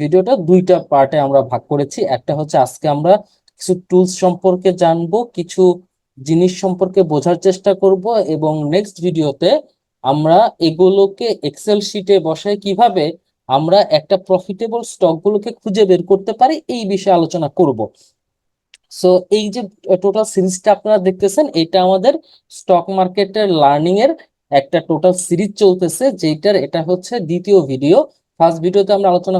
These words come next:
করেছিলাম যে কিভাবে আমরা স্টক মার্কেট থেকে রেগুলার বেসিসে ইনকাম জেনারেট করতে পারি, এবং সেখানে আমরা কিছু প্রসেস নিয়ে কথা বলেছিলাম, কিছু অ্যানালাইসিস নিয়ে কথা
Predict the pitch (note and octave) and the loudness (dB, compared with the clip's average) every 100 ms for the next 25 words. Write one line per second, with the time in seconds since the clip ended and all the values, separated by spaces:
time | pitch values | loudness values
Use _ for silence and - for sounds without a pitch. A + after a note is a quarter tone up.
0 | F3+ E3+ E3 G3 B3 A3 G#3 F3+ F3 F3+ | -4 -6 -4 -4 -4 -6 -4 -2 0 2
1 | F3+ F3 - D#3 C#3 E3 D3+ F#3 F3+ G3 | 0 -2 -4 -4 -2 -2 -2 -4 -4 -4
2 | A#3+ E3 D3+ D#3 E3 - G#3 F#3+ F3 F3+ | -4 -2 -2 -2 -2 -4 -4 -2 -2 -2
3 | D#3 - E3+ C#3+ - C#3 C#3+ C3+ C#3+ D4 | -4 -4 -4 -2 -4 -6 -2 0 2 0
4 | - _ _ _ D3 D3+ E3 E3 G3+ F#3+ | -4 _ _ _ -6 -2 -2 -2 -4 0
5 | A#3+ C4+ F3+ F3+ F#3+ G3+ G#3+ - A3+ A3 | 2 4 4 0 -2 -4 -12 -8 -6 -4
6 | B3 B3 B3+ A#3+ A3 G3 G#3 G#3+ G#3+ G#3 | -4 -4 -4 -2 0 0 0 2 0 0
7 | B3 C#4+ C#4+ G3 F#3+ F#3 F#3+ F#3 G3+ G3 | 0 0 -2 -4 0 2 4 2 0 -8
8 | A3 G3 F#3 | -4 -2 0